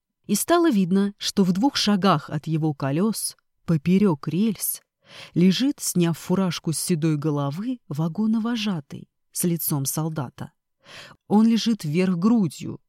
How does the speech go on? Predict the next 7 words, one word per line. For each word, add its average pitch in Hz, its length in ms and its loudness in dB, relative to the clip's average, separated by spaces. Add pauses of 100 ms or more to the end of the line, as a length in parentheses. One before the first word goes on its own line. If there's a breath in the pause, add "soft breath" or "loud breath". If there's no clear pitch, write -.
(100)
и 151 120 -2
усы 139 300 0
его 214 320 2
грозно 156 600 0
торчат 139 480 -4
в 131 60 -6
небо. 123 400 -4